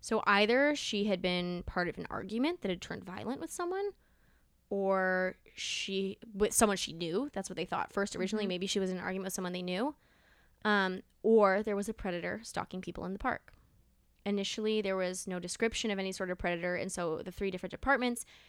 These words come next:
Speaker 1: ended up creating a grid search and going across the park, and they shut down huge portions of it. It was so intense that all of the roads in the park ended up being blocked and cleared,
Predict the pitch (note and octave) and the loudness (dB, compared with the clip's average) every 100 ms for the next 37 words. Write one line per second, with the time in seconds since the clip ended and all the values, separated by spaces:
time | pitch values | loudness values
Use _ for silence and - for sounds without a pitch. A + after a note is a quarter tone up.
0 | - G3+ G3 G3 - F#3 F#3 F3 F3+ F3+ | -6 -2 0 -2 -2 -2 -4 -6 -4 -4
1 | - A#3+ B3 - - - F3+ F3 F3 E3+ | -2 -4 -4 -6 -10 -4 -2 -2 -2 -2
2 | F3 F3 E3 E3 E3+ - - - - - | -4 -4 -2 0 0 -4 -4 -6 -6 -8
3 | F#3 F#3 - - F3+ F3+ - F#3 - - | -8 -4 -4 -2 -4 -4 -6 -8 -6 -4
4 | F3+ F3+ F#3 - - A2 - _ - - | -4 -6 -8 -8 -6 -6 -8 _ -20 -20
5 | _ _ A#3 A#3 B3+ A#3+ A3+ G#3+ G#3+ F#3+ | _ _ 4 4 6 4 4 0 2 0
6 | - G3 G#3+ G3 F3+ F3 F3+ F#3 A3 - | 4 6 6 6 0 2 2 2 0 2
7 | G#3+ G#3+ G3+ G3 F#3+ - F#3 F#3 F#3 F3+ | 2 2 -2 0 0 0 -4 -4 -2 0
8 | F3 - - F#3 - E3+ F3 F3+ G3 | 0 -4 -8 -8 -6 -4 -2 -4 -6